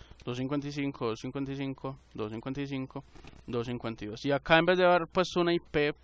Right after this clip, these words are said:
por donde vamos a salir, vamos a poner serial cero tres uno, así, serial cero tres uno. Le damos enter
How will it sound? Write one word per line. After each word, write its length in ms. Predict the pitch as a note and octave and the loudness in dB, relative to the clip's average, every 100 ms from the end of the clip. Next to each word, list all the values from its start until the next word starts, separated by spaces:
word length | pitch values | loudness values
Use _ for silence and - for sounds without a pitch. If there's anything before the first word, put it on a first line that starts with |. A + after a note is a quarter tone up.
| _ - - - | _ -20 -14 -6
por 100 | B2+ | -2
donde 160 | B2 | 0
vamos 120 | B2+ | 0
a 20 | D3+ | 0
salir, 160 | D3+ | 0
vamos 180 | C3 C3 | 0 0
a 20 | |
poner 300 | B2+ A#2 G#2+ - - - - | -2 -6 -8 -14 -20 -20 -14
serial 480 | - C3+ C3+ C#3+ C#3 | -6 0 2 2 2
cero 180 | C#3+ C3+ | 0 -2
tres 200 | C3 C3 | -2 -4
uno, 320 | D#3 B2 G2 - | -4 -4 -8 -12
así, 320 | - - B2 | -12 -8 -8
serial 560 | - G#2 A2+ C3+ D3+ D3 - - - | -10 -8 -4 -2 -2 -6 -18 -20 -20
cero 560 | - - C3 C#3 C3+ C3+ - - - - | -14 -6 -4 -4 -6 -10 -20 -20 -20 -6
tres 460 | B2+ C#3 C3 - - - - - | -2 -2 -6 -14 -20 -20 -20 -8
uno. 340 | A2+ G#2 G2 - - | -6 -6 -8 -16 -10
Le 120 | A2+ | -4
damos 260 | A2+ C3+ C#3+ | -2 0 0
enter 320 | C3+ C3 C3+ | -2 -2 -4